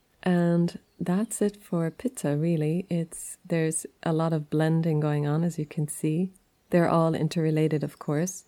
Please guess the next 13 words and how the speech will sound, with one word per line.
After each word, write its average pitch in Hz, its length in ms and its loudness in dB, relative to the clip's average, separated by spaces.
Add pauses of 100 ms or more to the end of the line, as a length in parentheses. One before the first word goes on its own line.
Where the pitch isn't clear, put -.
(240)
because 165 340 0
Pitta 165 300 -4
is 156 180 0
in 151 140 2
the 147 40 0
blood. 160 380 0
It - 140 -4
means 151 280 0
it's 147 240 -8
in 160 320 -2
everything. 160 680 0 (600)
Pitta 170 460 -2
actually 156 480 -2